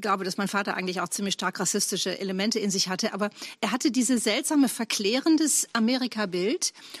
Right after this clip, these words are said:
Und, ähm, ich hab dann ja, ähm, in dem Buch auch ein bisschen so eine Parallele geschrieben,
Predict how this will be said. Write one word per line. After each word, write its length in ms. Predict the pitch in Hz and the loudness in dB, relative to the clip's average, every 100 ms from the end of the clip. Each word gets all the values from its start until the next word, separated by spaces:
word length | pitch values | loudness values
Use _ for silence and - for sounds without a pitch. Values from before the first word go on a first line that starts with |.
| - - - | -18 -10 0
Und, 480 | 226 226 220 - - - | 4 6 6 4 0 -2
ähm, 680 | 226 214 214 208 208 214 - - - - _ | 0 2 4 4 4 2 -2 -16 -18 -20 _
ich 140 | - 302 | -4 -2
hab 100 | - | 0
dann 160 | 277 | 2
ja, 120 | 262 220 _ - | 2 0 _ -4
ähm, 420 | 220 208 214 202 - - _ _ _ _ - - | 0 2 2 -2 -8 -20 _ _ _ _ -14 -4
in 80 | 208 | 0
dem 160 | 214 208 | 2 4
Buch 180 | 302 | 2
auch 140 | - 233 | 2 2
ein 80 | 240 | 2
bisschen 260 | 254 269 | 4 2
so 60 | 220 | 2
eine 100 | 240 | 0
Parallele 480 | 214 220 202 269 302 | 0 0 2 2 2
geschrieben, 640 | 247 - 262 254 262 | 0 2 2 4 4